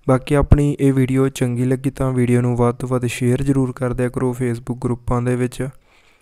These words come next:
ਤਾਂ ਜੋ ਕਿਸੇ ਵੀਰ ਨੇ ਕੋਈ ਟਰੈਕਟਰ ਵਗੈਰਾ ਖਰੀਦਣਾ ਹੁੰਦਾ, ਵੀਡੀਓ ਦੇਖ ਕੇ ਵੀਰ ਖਰੀਦ ਸਕਦੇ ਨੇ। ਤੇ ਬਿਲਕੁਲ origignal ਟਰੈਕਟਰ ਹੈ ਜੀ ਇਹ,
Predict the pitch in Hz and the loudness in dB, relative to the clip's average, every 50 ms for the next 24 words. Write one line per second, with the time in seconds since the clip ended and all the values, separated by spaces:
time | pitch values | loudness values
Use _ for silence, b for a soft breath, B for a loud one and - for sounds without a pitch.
0 | b b b b - 131 123 123 120 127 127 139 123 - 131 123 123 123 123 123 | b b b b 0 0 2 2 2 0 -2 0 0 0 0 2 2 0 0 0
1 | 127 120 123 120 120 127 123 120 123 123 117 117 123 123 117 120 120 120 120 117 | 0 -2 -4 -2 -2 -2 -4 -2 -2 -6 -6 -4 -6 -6 -4 -2 -2 -2 0 0
2 | 120 117 120 120 120 113 113 123 120 120 120 123 120 120 117 120 117 117 117 117 | -2 -2 -2 -2 -4 -4 -2 -2 -2 -2 -2 -2 -2 -2 -2 -2 -2 -2 0 0
3 | 117 120 117 113 - - 120 113 120 117 113 - - 113 113 113 113 - 123 123 | 0 0 -2 -4 -4 -6 -4 -2 -2 -2 -2 -4 -4 -2 0 2 4 4 4 2
4 | 127 131 135 135 135 139 135 - b b b b b b b b b b b b | 0 -2 -4 -4 -4 -6 -6 -8 b b b b b b b b b b b b
5 | b b b b b b b b b b b b b b _ - - 131 131 131 | b b b b b b b b b b b b b b _ -12 -8 0 0 2
6 | 143 151 - - 170 - - 139 131 127 139 143 156 160 151 143 123 120 117 120 | 2 2 2 2 2 2 4 2 2 2 4 2 2 2 2 0 0 0 0 -2
7 | 131 127 127 127 135 139 135 127 131 139 139 | 0 0 0 0 0 0 0 0 0 -2 -6